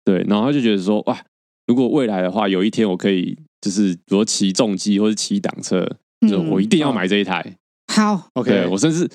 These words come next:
Speaker 1: 我甚至把我有一阵子我电脑桌面就是小冷。
Speaker 2: 哦。
Speaker 1: 对啊，我每天打开电脑说，哇，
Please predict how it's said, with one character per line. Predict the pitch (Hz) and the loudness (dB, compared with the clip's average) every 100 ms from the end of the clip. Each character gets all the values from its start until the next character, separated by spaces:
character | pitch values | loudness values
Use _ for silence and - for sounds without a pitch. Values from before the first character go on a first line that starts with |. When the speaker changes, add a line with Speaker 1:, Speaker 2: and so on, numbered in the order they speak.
| - | -2
Speaker 1:
我 | 101 | 2
甚 | 160 | 2
至 | 165 | 2
把 | 131 | 0
我 | 107 - | 0 0
有 | 110 110 | 2 2
一 | |
阵 | 170 135 | 2 2
子 | 104 | 2
我 | |
电 | 95 113 | 2 0
脑 | 92 | 2
桌 | 110 104 | 0 2
面 | 104 | 2
就 | 104 | 0
是 | |
小 | 107 - 87 | 0 -2 -2
冷。 | 90 - - _ _ | -2 -4 -16 _ _
Speaker 2:
哦。 | 190 180 175 175 175 | 0 2 0 2 2
Speaker 1:
对 | 110 | 2
啊， | 107 | 2
我 | |
每 | 107 98 | 0 0
天 | 104 127 | 0 0
打 | 107 | 0
开 | 98 - | 0 2
电 | 147 | 2
脑 | 98 | 2
说， | 101 | 0
哇， | 160 | -2